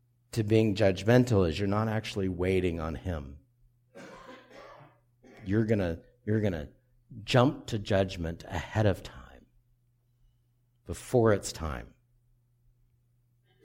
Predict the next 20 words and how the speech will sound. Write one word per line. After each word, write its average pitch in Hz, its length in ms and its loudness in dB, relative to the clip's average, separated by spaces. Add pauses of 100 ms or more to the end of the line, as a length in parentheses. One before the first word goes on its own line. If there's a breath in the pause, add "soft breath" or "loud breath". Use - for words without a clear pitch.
(120)
I'm 113 180 6
reminded 120 460 8
of 104 120 6
a 104 60 2
story 127 440 10
of 101 140 6
this 98 220 -2
restaurant 117 580 6 (320 loud breath)
that 101 160 6
I 101 100 6
went 120 220 6
to 110 140 4
as 92 120 4
a 90 60 0
kid 120 500 6 (220 loud breath)
that 104 160 2
she 120 140 2
used 120 200 4
to 113 60 -2
say, 101 460 4